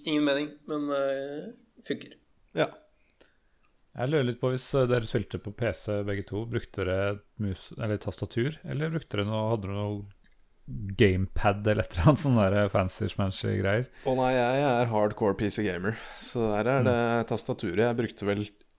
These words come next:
Speaker 2: ikke VAST engang, brukte sikkert piltastene.
Speaker 3: Ja, ja, ja. <laughs>
Speaker 2: Og, eh, og space og kontroll eller et eller annet, det husker jeg ikke nå, men, eh, ja. Det var nok piltaster, ja.
Speaker 3: Stemmer nok det.
Speaker 1: Det var nok, eh, det her i gården også. Jeg s-, jeg har noen vage minner om,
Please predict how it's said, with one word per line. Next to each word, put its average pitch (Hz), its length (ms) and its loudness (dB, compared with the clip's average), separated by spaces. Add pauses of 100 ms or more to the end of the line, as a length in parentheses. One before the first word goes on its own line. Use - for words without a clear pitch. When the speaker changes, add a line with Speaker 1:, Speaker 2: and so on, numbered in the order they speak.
(240)
Speaker 2:
ikke 117 220 0
VAST 104 300 0
engang, 127 260 2
brukte 123 240 -4
sikkert 117 280 -6
piltastene. 98 760 -6
Speaker 3:
Ja, 127 180 6
ja, 123 220 6
ja. 110 120 4 (180)
<laughs> 123 100 -2
Speaker 2:
Og, 113 260 4
eh, 110 380 0 (380)
og 117 100 -2
space 104 380 0
og 110 100 0
kontroll 104 360 0
eller 101 140 0
et - 80 -4
eller 107 100 -2
annet, 127 140 -6
det 113 340 0
husker - 260 -2
jeg - 80 -8
ikke 104 200 -2 (320)
nå, 101 220 -2
men, 113 180 -8
eh, 104 160 -4
ja. 104 80 -2 (500)
Det 127 60 -4
var 117 80 0
nok 147 120 -4
piltaster, 117 540 -2
ja. 151 40 -10 (1080)
Speaker 3:
Stemmer 98 320 -4
nok 110 180 -6
det. 101 140 -4 (880)
Speaker 1:
Det 139 100 -2
var 127 140 0
nok, 143 280 -4
eh, 139 300 0
det 117 240 2
her 110 160 0
i 117 80 -4
gården 110 240 -2
også. 120 220 -2
Jeg 120 140 0
s-, - 200 -8
jeg 120 800 -10
har 127 120 -2
noen 120 160 2
vage 113 280 2
minner 104 320 -4
om, 104 140 -6